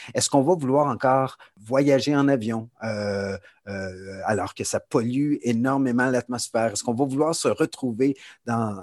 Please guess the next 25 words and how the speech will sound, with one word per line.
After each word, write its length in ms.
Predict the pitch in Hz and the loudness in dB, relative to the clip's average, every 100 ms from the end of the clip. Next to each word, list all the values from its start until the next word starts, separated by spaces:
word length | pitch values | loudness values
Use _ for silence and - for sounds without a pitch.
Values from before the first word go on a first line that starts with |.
| 107 | -10
dans 280 | 107 104 104 | -6 -4 -2
le 120 | 113 | -4
Grand 260 | 107 - 160 | -4 -2 2
Palais 300 | 151 117 143 | 4 4 4
à 100 | 120 | 2
Cannes 380 | - 135 143 113 | 2 0 2 -2
où 60 | - | -6
tout 220 | - 185 - | -10 -6 0
est 160 | 117 - | 0 0
plastifié 1040 | 160 160 143 - - 120 - 139 147 135 | 2 2 2 -4 -8 -10 -4 4 6 6
et 80 | 110 | 4
en 120 | 104 | 2
carton 680 | 104 156 - - 156 147 147 | -4 -6 -6 0 4 4 4
et, 100 | 131 - - - | 2 -2 -18 -2
et, 260 | 120 110 113 | 0 0 -2
et 40 | |
rien 300 | 104 127 175 | -2 4 4
n'est 140 | 175 123 | 4 2
recyclé 600 | 117 - - 127 139 151 | 0 -2 -4 0 2 2
parce 180 | 131 - | -2 -2
qu'on 220 | 113 113 | -2 -2
essaie 260 | 107 151 | 2 2
de 140 | 127 107 | 2 0
bâtir 720 | 95 135 139 - - 139 139 | 2 4 4 2 0 4 4
des, 180 | 107 | 2